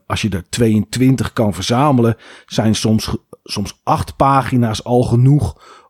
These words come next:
om naar het, naar de eindbaas te kunnen. Nou, als je dan in elk leveltje het einde haalt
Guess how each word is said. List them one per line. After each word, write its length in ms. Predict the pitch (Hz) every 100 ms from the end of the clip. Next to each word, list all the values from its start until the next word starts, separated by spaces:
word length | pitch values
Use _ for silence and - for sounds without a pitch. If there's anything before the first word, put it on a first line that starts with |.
| -
om 340 | 135 127 123
naar 200 | 135 131
het, 220 | 131 - -
naar 480 | 123 123 127 131
de 60 | -
eindbaas 540 | 127 160 131 117 98
te 100 | -
kunnen. 240 | - 107 101
Nou, 120 | 101
als 100 | 92
je 60 | 110
dan 140 | 110
in 120 | 110
elk 260 | 127 131 113
leveltje 420 | 127 131 110 104
het 120 | 107
einde 340 | - 139 143 120
haalt 440 | 110 107 95 -